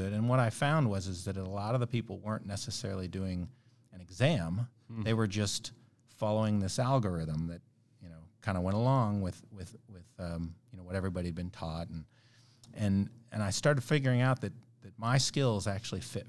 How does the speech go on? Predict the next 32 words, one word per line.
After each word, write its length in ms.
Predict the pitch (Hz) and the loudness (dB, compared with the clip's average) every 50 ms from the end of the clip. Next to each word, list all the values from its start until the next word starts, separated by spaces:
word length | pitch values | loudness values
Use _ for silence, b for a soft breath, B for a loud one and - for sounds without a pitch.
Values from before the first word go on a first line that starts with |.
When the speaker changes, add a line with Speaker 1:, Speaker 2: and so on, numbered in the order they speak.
| - - | -14 -16
Speaker 1:
really 180 | 85 85 85 92 | -16 -16 -16 -6
well 280 | 107 117 127 139 131 | 0 4 4 6 6
with 160 | 113 95 - | 4 2 -2
that. 180 | - - - - _ | -8 -14 -14 -16 _
So 320 | - - 110 104 104 98 104 b b b b b b b b | -8 -4 -2 0 0 -2 -4 b b b b b b b b
I 60 | - | 2
went 160 | 110 135 147 | 4 6 8
ahead 160 | 135 135 131 120 | 8 8 8 8
and 100 | 113 104 | 6 4
did 180 | 113 113 110 | 4 2 2
the 80 | 107 104 | 0 -4
fellowship, 540 | - - 110 101 98 95 92 - 98 95 - | 0 0 0 2 2 0 0 -2 -4 -4 -4
and 100 | 98 104 | -6 -4
when 120 | 107 110 | -2 -2
I 80 | 104 104 | -2 -2
finished, 440 | - - 151 165 147 110 95 - | 0 2 2 4 4 2 0 -2
I 40 | 104 | -2
was 160 | 95 95 92 | -4 -2 -2
one 160 | 104 104 104 101 | 0 0 0 0
of 60 | 98 | 0
the 100 | 98 104 | 0 0
only 320 | 107 107 107 104 104 104 | 2 2 2 2 2 2
M 160 | 104 104 104 | 2 2 2
Ds 260 | 101 101 101 101 95 92 | 2 0 -2 -2 -2 -2
in 80 | 92 | -4
the 80 | 90 92 | -4 -4
country 400 | - - 131 135 127 - 92 85 | 2 2 2 2 2 0 -6 -6
that 160 | 82 85 78 | -8 -8 -8
was 140 | 92 - - | -10 -12 -8
fellowship 420 | - 101 98 101 98 - - - | -6 -4 -4 -4 -4 -4 -8 -10
trained 300 | - - 98 92 90 87 | -6 -4 -4 -2 -2 -2
in, 180 | 85 85 85 | -2 -4 -6